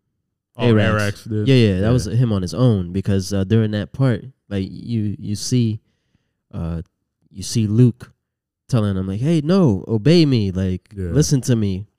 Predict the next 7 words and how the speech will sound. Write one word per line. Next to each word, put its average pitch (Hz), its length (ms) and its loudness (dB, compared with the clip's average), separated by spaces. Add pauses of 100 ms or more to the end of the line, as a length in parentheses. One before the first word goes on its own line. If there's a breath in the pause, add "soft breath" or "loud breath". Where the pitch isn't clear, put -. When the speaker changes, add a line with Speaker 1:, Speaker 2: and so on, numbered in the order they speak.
(220)
Speaker 2:
So, 101 360 0 (260)
so 113 160 -2
basically, 104 640 -2
Arax 101 540 -2
just, 95 320 -8
you 98 140 -10
know, 104 180 -6